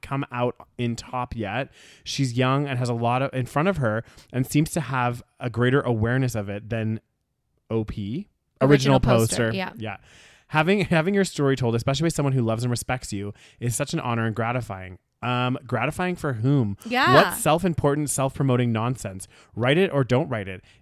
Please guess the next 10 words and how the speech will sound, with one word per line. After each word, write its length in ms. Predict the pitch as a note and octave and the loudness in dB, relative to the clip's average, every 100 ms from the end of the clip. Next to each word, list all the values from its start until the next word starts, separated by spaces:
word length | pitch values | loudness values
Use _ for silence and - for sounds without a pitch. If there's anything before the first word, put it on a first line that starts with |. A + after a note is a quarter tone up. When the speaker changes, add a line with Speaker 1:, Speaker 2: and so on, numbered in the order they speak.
| - | -4
Speaker 1:
But 140 | C3 | 0
if 160 | C#3+ F#3+ | 0 0
you're 100 | A3+ | -4
fictionalizing 680 | - F#3 E3+ C#3 B2 A#2+ A2 | -4 -4 -2 0 0 -2 -4
it 80 | |
so 120 | A2 A#2+ | -2 -4
she 160 | B2+ | -4
can't 200 | A2+ C#3 | -4 -4
be 60 | C3 | -2
recognizable 840 | B2+ B2 A#2+ A#2+ C#3 A#2 F#2+ G2+ | -2 -2 -4 -2 -2 -2 -4 -8